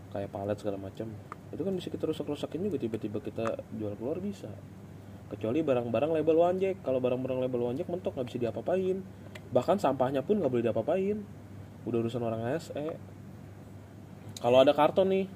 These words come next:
kelihatan di bawah orang, label Wanjek udah kena. Gudang kena semua. Sampai payar-payar pun kena ditanyain.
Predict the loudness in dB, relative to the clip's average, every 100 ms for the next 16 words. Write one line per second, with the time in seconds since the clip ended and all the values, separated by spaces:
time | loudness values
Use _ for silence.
0 | -14 -2 4 6 6 4 4 6 8 8
1 | 6 4 -2 -8 -16 -16 -16 -16 -16 -16
2 | -14 0 4 8 8 6 2 4 4 4
3 | 0 0 -2 -10 -18 -18 -18 -12 -2 4
4 | 6 6 2 0 0 -2 -2 -8 -14 -14
5 | -16 0 2 4 6 6 6 4 4 4
6 | 0 0 -2 -2 -4 -4 -6 -8